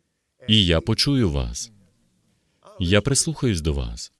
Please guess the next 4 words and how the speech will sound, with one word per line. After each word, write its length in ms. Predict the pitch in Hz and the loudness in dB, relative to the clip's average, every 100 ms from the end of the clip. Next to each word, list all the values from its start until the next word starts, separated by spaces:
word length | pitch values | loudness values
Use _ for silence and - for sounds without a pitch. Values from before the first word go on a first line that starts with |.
| _ _ _ _ _ _ _ _ _ _ _ _ _ _ - | _ _ _ _ _ _ _ _ _ _ _ _ _ _ -2
Тоді 260 | 120 110 | 0 2
ви 120 | 120 123 | 2 2
шукатимете 680 | 120 - 139 147 113 92 | 0 -2 -2 0 0 0
мене, 320 | 76 69 64 | 0 -2 -2